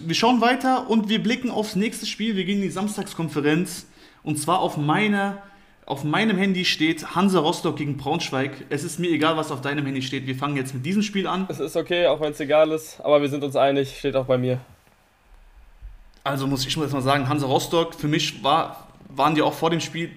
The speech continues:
Speaker 1: der klare Favorit.
Speaker 2: Ja.
Speaker 1: Auch wenn Rostock selten Favorit ist, waren die in dem Spiel definitiv der Favorit. Aber es war ein geiles Spiel auf Augenhöhe. Ich muss ehrlich sagen, also Sam-, also Braunschweig hat sich da teuer verkauft.
Speaker 2: Ja.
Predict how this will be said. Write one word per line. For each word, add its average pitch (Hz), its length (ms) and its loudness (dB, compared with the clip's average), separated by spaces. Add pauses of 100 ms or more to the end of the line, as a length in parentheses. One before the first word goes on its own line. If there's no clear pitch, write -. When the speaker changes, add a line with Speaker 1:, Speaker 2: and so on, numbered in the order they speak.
(280)
Speaker 1:
der 131 100 2
klare 147 420 0
Favorit. 147 760 -2
Speaker 2:
Ja. 143 180 2 (240)
Speaker 1:
Auch 147 160 -4
wenn 147 120 0
Rostock 143 340 0
selten 165 320 0
Favorit 170 400 -2
ist, 170 300 -2
waren 151 180 0
die 143 80 -2
in 131 100 -4
dem 160 100 -2
Spiel - 240 -6
definitiv 165 460 -2
der 156 100 -10
Favorit. 151 540 -2 (460)
Aber 131 280 0
es 131 240 -4
war 147 160 4
ein 131 240 0
geiles 156 320 2
Spiel 160 200 -2
auf 143 120 2
Augenhöhe. 123 500 2 (320)
Ich - 140 -6
muss 147 140 2
ehrlich 170 220 2
sagen, 160 300 2
also 131 160 -2
Sam-, 139 300 -2
also 131 180 0
Braunschweig 151 480 0
hat 160 160 -2
sich - 160 -2
da 139 400 0
teuer 180 240 4
verkauft. 165 580 2
Speaker 2:
Ja. 156 220 4